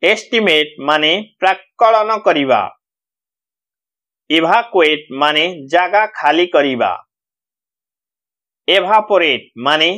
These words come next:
ବାଷ୍ପରେ ପରିଣତ ହେବା। ଏଭଲ୍ଭ ମାନେ ବିବର୍ତ୍ତିତ ହେବା। ଏକ୍ଜାମାଇନ ମାନେ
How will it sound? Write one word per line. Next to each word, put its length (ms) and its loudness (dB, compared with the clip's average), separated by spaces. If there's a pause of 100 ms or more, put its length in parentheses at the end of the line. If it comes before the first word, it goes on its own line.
(120)
ବାଷ୍ପରେ 600 0
ପରିଣତ 640 0
ହେବା। 280 0 (1300)
ଏଭଲ୍ଭ 460 2 (160)
ମାନେ 300 0 (240)
ବିବର୍ତ୍ତିତ 760 0
ହେବା। 280 0 (1600)
ଏକ୍ଜାମାଇନ 720 0 (120)
ମାନେ 320 0